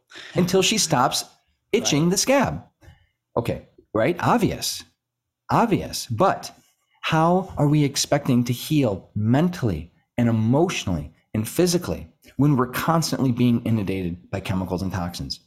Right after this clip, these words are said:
Speaker 1: You have
Speaker 2: Right.
Speaker 1: to stop the itch. You have to stop the flow. You have to get an air purifier.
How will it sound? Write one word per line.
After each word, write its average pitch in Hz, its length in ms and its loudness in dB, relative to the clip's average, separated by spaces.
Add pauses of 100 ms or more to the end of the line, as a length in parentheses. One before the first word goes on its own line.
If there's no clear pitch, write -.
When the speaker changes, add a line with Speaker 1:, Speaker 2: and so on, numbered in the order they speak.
(120)
Speaker 1:
You 120 140 2
have 123 360 -4
Speaker 2:
Right. - 100 -16
Speaker 1:
to 127 60 -4
stop 110 380 -2
the 120 200 2
itch. - 240 -4 (140)
You 117 120 2
have 117 320 -2
to - 80 -4
stop 101 340 -4
the 101 80 -6
flow. 95 460 -2 (480)
You 117 100 2
have 113 360 -2 (220)
to - 80 -8
get 98 160 -2
an 85 140 -2
air 143 100 2
purifier. 123 720 0